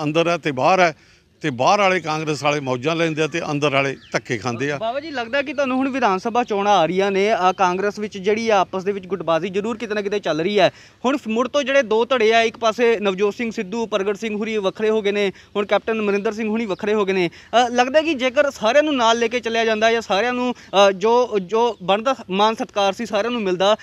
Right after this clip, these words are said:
Speaker 2: ਤਾਂ ਜਿਹੜਾ ਆਹ ਦਿਨ ਹੈ ਅੱਜ ਜਿਹੜਾ ਕਾਟੋ ਕਲੇਸ਼ ਚੱਲ ਰਿਹਾ ਹੈ, ਮੀਟਿੰਗਾਂ ਚੱਲ ਰਹੀਆਂ ਲਗਾਤਾਰ ਹਾਈ ਕਮਾਂਡ ਦੇ ਨਾਲ, ਅ, ਉਹ ਕਰਨ ਦੀ ਲੋੜ ਹੀ ਨਾ ਪੈਂਦੀ।
Speaker 1: ਨਹੀਂ, ਚਲੋ ਕਾਟੋ ਕਲੇਸ਼ ਜਾਂ ਜੋ ਵੀ ਮੈਂ ਸਮਝਦਾ ਕਿਤੇ ਨਾ ਕਿਤੇ ਜਿਹੜੇ ਖਿਆਲਾਤ ਨੇ, ਜਿਹੜੇ ਵਿਚਾਰ ਨੇ, ਜਿਹੜੀ ਸੋਚ ਹੈ,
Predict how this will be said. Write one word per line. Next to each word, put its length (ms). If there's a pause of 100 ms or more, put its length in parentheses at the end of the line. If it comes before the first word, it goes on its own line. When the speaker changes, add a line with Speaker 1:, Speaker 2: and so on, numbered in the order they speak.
(180)
Speaker 2:
ਤਾਂ 100
ਜਿਹੜਾ 320
ਆਹ 200
ਦਿਨ 200
ਹੈ 160
ਅੱਜ 120
ਜਿਹੜਾ 220
ਕਾਟੋ 280
ਕਲੇਸ਼ 280
ਚੱਲ 220
ਰਿਹਾ 180
ਹੈ, 80
ਮੀਟਿੰਗਾਂ 380
ਚੱਲ 180
ਰਹੀਆਂ 200
ਲਗਾਤਾਰ 340
ਹਾਈ 140
ਕਮਾਂਡ 320
ਦੇ 60
ਨਾਲ, 200
ਅ, 20 (420)
ਉਹ 140
ਕਰਨ 220
ਦੀ 60
ਲੋੜ 180
ਹੀ 40
ਨਾ 100
ਪੈਂਦੀ। 300 (560)
Speaker 1:
ਨਹੀਂ, 380 (200)
ਚਲੋ 240
ਕਾਟੋ 440
ਕਲੇਸ਼ 340
ਜਾਂ 120
ਜੋ 220
ਵੀ 160
ਮੈਂ 300
ਸਮਝਦਾ 420 (260)
ਕਿਤੇ 220
ਨਾ 120
ਕਿਤੇ 380 (640)
ਜਿਹੜੇ 320
ਖਿਆਲਾਤ 640
ਨੇ, 220
ਜਿਹੜੇ 260
ਵਿਚਾਰ 540
ਨੇ, 300
ਜਿਹੜੀ 320
ਸੋਚ 540
ਹੈ, 240